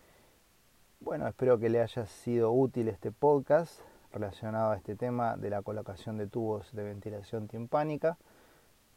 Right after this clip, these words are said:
Cualquier, eh, duda o consulta, los invito a que visiten nuestra página web w w w punto otorrinooi punto com punto a r. Ahí sí tienen una casilla de consultas donde ustedes pueden hacer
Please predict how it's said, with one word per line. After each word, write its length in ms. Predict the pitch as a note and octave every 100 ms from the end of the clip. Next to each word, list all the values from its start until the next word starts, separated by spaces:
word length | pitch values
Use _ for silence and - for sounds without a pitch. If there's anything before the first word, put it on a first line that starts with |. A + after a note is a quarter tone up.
| _
Cualquier, 420 | G#2+ A2 A#2+ B2
eh, 400 | A#2+ A2+ A2 G#2
duda 300 | G#2+ B2+ A#2
o 60 | G#2+
consulta, 680 | G#2 G#2 - C#3+ C#3 B2+ A#2
los 200 | G2 A2+
invito 440 | A2 A2+ A2 A2
a 80 | G2
que 100 | G2
visiten 480 | G2 - G#2 G#2+ G#2+
nuestra 320 | G2 G2+ G2
página 420 | G#2+ - A2 G#2
web 380 | A2 C3 B2+ - -
w 440 | A2 G#2 G#2 A2
w 460 | A2 G#2 G#2 G#2 G#2+
w 560 | G2+ G2 G2+ A2 A#2 -
punto 280 | - G2+ -
otorrinooi 880 | G2+ G#2 G#2 G#2 - A#2+ B2 A#2+ B2 -
punto 400 | G#2 G#2 G2+ G2+
com 360 | G#2 G#2+ G#2+ -
punto 400 | - A2 G2+ G#2 -
a 180 | B2
r. 140 | C#3 E3+ - - - _
Ahí 120 | A2+
sí 200 | A2 -
tienen 220 | A#2 A#2 A2+
una 180 | A2
casilla 300 | G#2+ - -
de 80 | A#2
consultas 800 | B2+ C#3 - E3+ D#3+ E3 F3+ - - _ _ -
donde 220 | G#2 G#2+
ustedes 240 | F#2+ A2+
pueden 300 | - A2 G#2+
hacer 360 | G2+ - A2